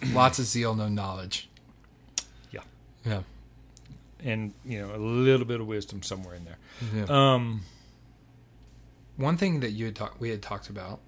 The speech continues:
Speaker 1: when we were putting this together, and I really loved the phrase you used. You said, said, "Dad, what was, like, something that was hard that you didn't expect to be hard?" And you said, "I never would have guessed it was so hard to be married." And I was like, "What do you mean?" And he's like,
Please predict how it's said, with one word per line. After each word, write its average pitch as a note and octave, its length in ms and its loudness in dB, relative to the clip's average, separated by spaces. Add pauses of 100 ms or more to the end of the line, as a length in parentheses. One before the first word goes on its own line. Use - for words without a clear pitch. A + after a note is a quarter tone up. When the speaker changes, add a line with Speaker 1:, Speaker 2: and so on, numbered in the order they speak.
(880)
Speaker 1:
when G#2+ 240 -6
we G2+ 100 -2
were G2+ 180 -4 (140)
putting - 220 -8
this G#2+ 100 -4
together, G2 580 -6 (240)
and A#2+ 120 -2
I B2 40 2
really D3 340 2
loved G#2 360 0
the F#2 100 -6
phrase G#2 320 -4
you F#2 80 -8
used. F2 240 -8
You G2+ 60 -6
said, G2 320 -6 (400)
said, A#2 160 -14
"Dad, G#2+ 160 -6
what A#2 180 -2
was, C#3+ 140 -4
like, C3 120 -8
something A2+ 240 -6
that G2 60 -6
was F#2+ 80 -10
hard G#2+ 280 -4
that F#2+ 80 -8
you G2+ 120 -8
didn't A2 180 -2
expect G#2+ 260 -6
to - 60 -10
be G#2+ 60 -6
hard?" G2 200 -6
And G2 80 -4
you G2+ 60 -6
said, G2 340 -6 (440)
"I A2 140 -6
never A2+ 400 0
would B2 120 0
have G#2+ 140 -4
guessed G2+ 280 -4
it A2 60 -8
was G2+ 120 -4
so A2 320 0
hard G#2 180 -2
to G#2 60 -6
be G#2 120 -2
married." F#2+ 480 -8 (540)
And A2+ 120 -2
I A2+ 40 0
was G#2 100 -2
like, G#2 120 -4
"What C3+ 60 0
do D3 60 0
you C#3 40 0
mean?" A#2+ 340 0
And G#2+ 100 -4
he's G2+ 140 -2
like, G2 160 -6